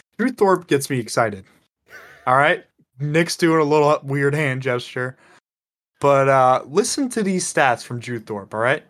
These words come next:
He is the next great Yankees pitcher. So, he has a fourteen and two record with a two five E R A, hundred thirty-nine innings pitched,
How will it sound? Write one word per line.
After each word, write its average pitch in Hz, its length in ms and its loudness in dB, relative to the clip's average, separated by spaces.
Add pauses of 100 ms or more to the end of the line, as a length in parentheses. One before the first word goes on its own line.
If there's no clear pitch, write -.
(560)
He 196 180 0
is 208 160 0
the 185 100 0
next 165 300 0
great 135 420 -2
Yankees 123 360 -4
pitcher. 107 440 -10 (460)
So, 135 460 2 (140)
he - 180 0
has 202 220 2
a 156 80 2
fourteen 220 580 0
and 180 140 0
two 180 180 -2
record 107 500 -2
with 113 120 -6
a 113 40 -4
two 233 260 -6
five 185 360 2
E 147 120 -2
R 113 200 2
A, 104 180 -6 (420)
hundred 214 480 2
thirty-nine 160 560 0
innings 127 300 -8
pitched, - 460 -12